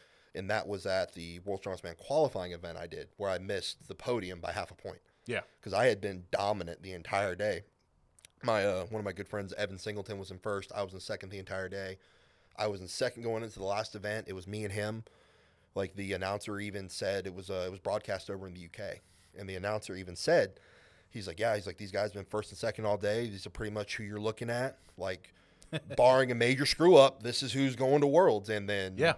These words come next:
Speaker 1: major screw up. <laughs> And
Speaker 2: I mean, that's gonna happen, though. That's
Speaker 1: Oh, it
Speaker 2: you gotta have, you,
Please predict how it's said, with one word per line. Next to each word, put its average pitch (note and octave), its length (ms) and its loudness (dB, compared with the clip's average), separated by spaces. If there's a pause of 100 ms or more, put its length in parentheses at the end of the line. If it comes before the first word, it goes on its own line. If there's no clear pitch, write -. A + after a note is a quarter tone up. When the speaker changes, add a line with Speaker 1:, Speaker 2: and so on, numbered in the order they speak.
Speaker 1:
major G2 240 -4
screw F2+ 280 -6
up. - 100 -10 (920)
<laughs> - 460 -2
And - 720 0
Speaker 2:
I F#3+ 80 6
mean, G#3+ 140 4
that's F#3+ 220 4
gonna F3 200 2
happen, C#3 420 2
though. G2+ 200 -4
That's C#3 540 -2
Speaker 1:
Oh, G#2 180 2
it G2 320 -4
Speaker 2:
you D#3+ 140 -4
gotta D#3 400 0
have, C#3 580 -2 (480)
you, E3 160 -16